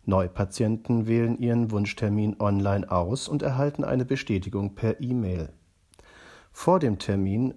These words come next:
loggt der Patient sich ein und gelangt nach kurzem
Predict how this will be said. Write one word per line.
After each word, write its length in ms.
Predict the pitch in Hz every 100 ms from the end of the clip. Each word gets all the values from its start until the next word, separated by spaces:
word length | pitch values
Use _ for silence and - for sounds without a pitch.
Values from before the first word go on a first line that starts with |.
| -
loggt 320 | 107 117 -
der 80 | 147
Patient 500 | 147 143 - 139 131
sich 240 | 135 - -
ein 320 | 101 98 101
und 220 | 104 95
gelangt 400 | 104 98 98 -
nach 260 | 101 - -
kurzem 540 | 135 143 - 151